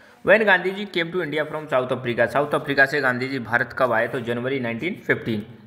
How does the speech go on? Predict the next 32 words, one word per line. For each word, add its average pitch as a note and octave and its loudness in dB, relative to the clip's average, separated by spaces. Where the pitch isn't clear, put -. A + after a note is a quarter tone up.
आपके C#3 4
लिए E3 -2
question C3+ -6
ये A#2 -6
है C3+ -6
कि - -10
गांधी B2+ 2
जी D#3+ -2
South B2 2
Africa B2 -2
गए A#2+ 2
कौन A#2+ -2
सी B2+ -6
ईयर A#2 0
में A2 -6
थे, D3 -6
वो C#3 2
आपको A2 2
कमेंट A2 -4
करके A2 -4
बताना G2+ -6
है। - -18
With G#3+ 6
which A#3 -2
idea D#3+ 4
the D3 0
modern F#3 2
nationalism E3 -4
in D3 -4
Europe D3+ 0
is C#3+ 2
associated? B2 0